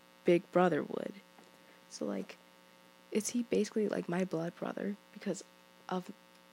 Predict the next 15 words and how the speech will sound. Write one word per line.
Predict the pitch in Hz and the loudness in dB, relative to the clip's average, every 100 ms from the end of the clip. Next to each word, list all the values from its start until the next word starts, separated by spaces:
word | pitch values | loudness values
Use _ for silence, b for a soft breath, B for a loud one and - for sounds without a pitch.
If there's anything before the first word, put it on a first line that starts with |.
| - | -10
a | - | 0
brother | 190 196 180 | 4 6 4
of | |
my | 165 165 | 0 0
own, | 180 170 | 0 -2
like, | - - - | -4 -6 -8
he | - 208 | -4 0
doesn't | 180 175 | 2 0
really | 165 170 | -2 -2
connect | 175 190 233 - | 0 0 0 -6
with | - 165 | -8 -6
me | 165 | -6
as | 165 | -4
much | 165 165 | -4 -4
anymore. | 165 165 170 175 | -4 -4 -4 -6